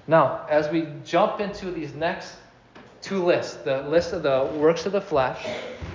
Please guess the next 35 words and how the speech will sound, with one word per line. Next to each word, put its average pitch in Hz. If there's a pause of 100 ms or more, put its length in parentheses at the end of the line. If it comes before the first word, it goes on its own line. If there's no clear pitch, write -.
(220)
and 143
the 135
list 165
of 156
the 139
fruit 175
of 180
the 185
Spirit, 143 (1000)
we -
could 214
spend 180 (1000)
all 185
day, 240
all 170
next 180
week, 226
all, 175
I'm 143
sorry 139
about 135
the 139
Kleenex. 123 (320)
We 190
could 208
spend 160 (460)
the 185
next 214
months 185
going 175
over, 185
through, 190 (120)
over 190
this, 131
right? 190